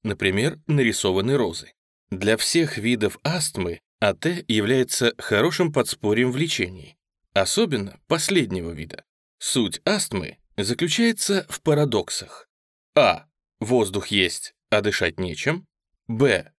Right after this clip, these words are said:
Вдох идет относительно спокойный, а выдохнуть трудно, не дают спазмы бронхов. У больного появляется страх возникновения очередного приступа.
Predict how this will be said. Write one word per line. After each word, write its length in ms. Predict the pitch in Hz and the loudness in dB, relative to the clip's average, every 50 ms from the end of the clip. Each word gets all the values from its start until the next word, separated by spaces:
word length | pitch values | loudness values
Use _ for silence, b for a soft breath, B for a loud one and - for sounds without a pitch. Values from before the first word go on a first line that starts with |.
| _ _ _ | _ _ _
Вдох 520 | 107 101 98 98 98 160 208 185 143 - | -4 -2 -2 0 2 2 2 2 2 0
идет 320 | 120 113 117 156 139 - 107 | 0 0 2 0 0 0 0
относительно 640 | 95 - 107 107 - - 170 151 - 110 104 101 98 | -2 0 -2 -2 0 0 0 0 0 0 0 0 -2
спокойный, 760 | - - 117 113 - - 226 247 220 139 101 85 73 - _ _ | 0 0 0 0 0 0 2 2 2 0 0 -4 -8 -10 _ _
а 140 | - 113 113 | 2 2 2
выдохнуть 640 | 110 - 233 180 143 113 - 127 131 139 - _ - | 2 0 2 2 2 0 0 -2 -4 -4 -4 _ -4
трудно, 560 | - 120 113 104 98 87 90 95 92 - - _ _ _ _ _ _ | -2 -2 0 -2 -4 -6 -6 -8 -8 -8 -10 _ _ _ _ _ _
не 140 | 104 107 110 | -2 0 2
дают 360 | 101 113 110 110 107 98 - | 2 4 4 4 2 0 0
спазмы 540 | - - - 139 147 131 117 123 123 131 127 | -2 -2 0 0 0 0 0 0 -2 -2 -4
бронхов. 680 | - 113 101 143 160 123 101 - - - - - - _ _ _ _ _ _ _ _ _ _ _ _ _ | -4 -2 -2 0 0 -2 -4 -8 -10 -16 -18 -18 -20 _ _ _ _ _ _ _ _ _ _ _ _ _
У 100 | - 104 | -2 0
больного 560 | 95 107 104 101 101 104 135 170 165 127 101 | 2 2 2 2 2 2 2 2 2 2 2
появляется 680 | - - 101 101 98 107 143 165 170 151 - - 131 113 | 2 2 2 2 2 2 2 2 2 2 2 0 0 0
страх 440 | - - - 104 110 135 135 - - | 0 0 0 2 2 2 2 2 0
возникновения 880 | 113 104 101 104 95 - 104 98 95 95 101 101 104 110 120 123 139 | 0 0 0 -2 -2 0 0 2 2 4 4 2 2 2 2 0 0
очередного 680 | - - 120 107 - 110 98 98 92 95 92 92 101 120 | 0 -2 -2 0 0 0 0 0 0 0 0 -2 -2 -2
приступа. 580 | - - 156 143 - - - - - - - | -2 -4 -4 -6 -6 -8 -10 -12 -12 -16 -20